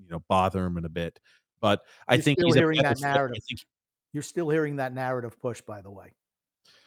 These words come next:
Speaker 1: I don't know where from, but, you know.
Speaker 2: That's why he didn't play well at the beginning, 'cause,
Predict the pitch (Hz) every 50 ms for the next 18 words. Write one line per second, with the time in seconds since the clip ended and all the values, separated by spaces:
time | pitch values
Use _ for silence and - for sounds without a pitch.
0 | _ _ _ _ _ _ _ _ _ - 95 101 98 95 92 95 95 92 90 98
1 | 98 92 92 - - 107 101 95 90 85 85 85 - 92 90 90 - _ _ _
2 | - 104 95 87 82 85 - 170 175 - 202 180 165 185 175 175 160 - - 160
3 | 151 156 147 135 143 139 147 143 139 120 - 135 117